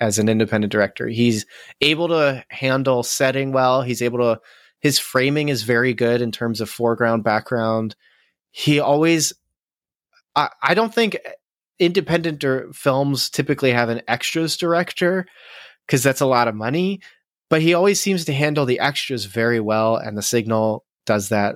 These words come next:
Uh, so definitely watch it. I, I think it's really quite good. It's fun, but it also, each anthology flick progressively gets a little bit less interesting.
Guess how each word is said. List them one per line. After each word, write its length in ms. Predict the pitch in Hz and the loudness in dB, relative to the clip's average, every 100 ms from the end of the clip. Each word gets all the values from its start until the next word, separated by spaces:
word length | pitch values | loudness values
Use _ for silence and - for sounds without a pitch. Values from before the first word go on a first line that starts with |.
| - _ - | -6 _ -10
Uh, 240 | 101 95 | -4 -2
so 540 | 92 - 104 101 101 - _ _ _ | 0 2 2 2 0 -4 _ _ _
definitely 300 | - 156 170 | 0 0 0
watch 340 | 151 113 107 - | -2 -2 -4 -6
it. 240 | 110 107 - | -8 -8 -6
I, 480 | 120 117 117 117 - - | 0 2 2 -2 -8 -10
I 80 | 123 | -10
think 240 | 131 120 | -6 -6
it's 180 | 117 - | -6 -6
really 300 | 120 113 110 | -4 -2 -4
quite 320 | - 113 117 | -4 -4 -2
good. 340 | 135 131 123 117 _ _ _ _ _ - | 2 2 2 -2 _ _ _ _ _ -2
It's 220 | 131 - | 0 -2
fun, 680 | - 123 120 147 165 165 135 - | -4 2 2 2 0 -6 -8 0
but 140 | 131 | 0
it 180 | 127 - - | 0 -4 0
also, 360 | 139 135 147 131 | 0 2 2 0
each 240 | 139 135 | -2 -2
anthology 540 | 131 120 113 120 110 | -2 2 2 2 0
flick 340 | 107 117 104 - | -4 -2 -2 0
progressively 560 | 123 104 110 - 110 | -4 0 0 0 -4
gets 220 | 101 110 - | -2 -2 -2
a 40 | |
little 280 | 101 110 104 | -2 -2 -2
bit 280 | 117 117 - | -2 -4 -4
less 400 | 117 104 101 - | 0 2 2 -2
interesting. 760 | 117 101 101 - - - - | -2 -4 -2 -2 -2 -4 -8